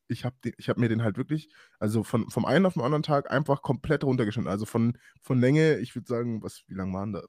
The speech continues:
wie lang waren die Haare so? Keine Ahnung, fünfundzwanzig Zentimeter oder so. So zumindest jetzt, also gelockt und dann gedehnt, wahrscheinlich schon dreißig Zentimeter oder so. Ähm, direkt runter halt auf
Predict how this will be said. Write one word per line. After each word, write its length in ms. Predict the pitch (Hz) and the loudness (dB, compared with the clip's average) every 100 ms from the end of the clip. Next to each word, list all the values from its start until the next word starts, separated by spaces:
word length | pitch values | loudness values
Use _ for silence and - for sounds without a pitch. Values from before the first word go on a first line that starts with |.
| - | -16
wie 60 | |
lang 180 | - 85 | -14 -10
waren 220 | 90 95 | -8 -8
die 180 | 95 90 | -8 -10
Haare 280 | - 92 95 | -10 -8 -8
so? 240 | 92 90 - _ _ _ _ _ | -6 -8 -10 _ _ _ _ _
Keine 120 | 85 | -4
Ahnung, 180 | 98 98 | -4 -4
fünfundzwanzig 420 | - 107 101 92 | -4 -4 -2 -4
Zentimeter 460 | - 110 127 127 131 | 0 0 0 0 2
oder 120 | 131 | 2
so. 220 | 127 131 127 _ _ _ _ _ - | 2 0 0 _ _ _ _ _ -14
So 180 | 90 - | -12 -10
zumindest 500 | - 90 87 87 - | -2 0 0 -2 -8
jetzt, 300 | 87 85 - - | -12 -10 -10 -6
also 260 | 85 82 87 _ - | -4 -4 -8 _ -8
gelockt 540 | 90 104 - - - _ _ | 0 2 0 -8 -12 _ _
und 140 | 90 | -6
dann 340 | 90 87 87 87 | -2 0 -2 -4
gedehnt, 460 | 90 98 98 107 | -8 -4 -2 -2
wahrscheinlich 340 | 87 - 82 87 | -4 -4 -4 -2
schon 140 | 95 | -2
dreißig 320 | - 80 - | -2 -4 -6
Zentimeter 380 | - 98 113 110 | -6 -4 -2 0
oder 120 | 113 | 0
so. 160 | 117 143 - - - - - _ _ - | 0 -2 -4 -20 -20 -20 -20 _ _ -2
Ähm, 560 | 104 98 95 95 98 - _ | 4 6 6 4 2 -4 _
direkt 300 | - 104 107 | -2 0 2
runter 260 | 107 123 113 | 4 6 6
halt 200 | 101 - | 2 0
auf 320 | 82 - - | -4 -8 -16